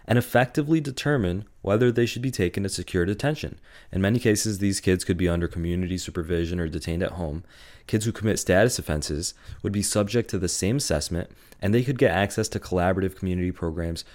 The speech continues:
sooner rather than later, when alternatively, they might not have gotten around to getting them at all.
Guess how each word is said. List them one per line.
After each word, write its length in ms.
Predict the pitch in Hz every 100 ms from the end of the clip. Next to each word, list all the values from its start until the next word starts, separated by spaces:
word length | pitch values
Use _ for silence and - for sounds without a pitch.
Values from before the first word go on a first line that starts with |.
| -
sooner 460 | - - 127 135 135
rather 260 | 110 98 95
than 200 | 92 87
later, 400 | 90 - - - _ _ - - - - -
when 120 | 107
alternatively, 880 | 98 - 135 147 95 87 87 87 - - - -
they 160 | 120
might 220 | 139 123 107
not 160 | 104
have 120 | 98
gotten 240 | 90 90 87
around 280 | 85 82 82
to 80 |
getting 240 | - 82 82
them 120 | 82
at 60 | 69
all. 260 | 62 -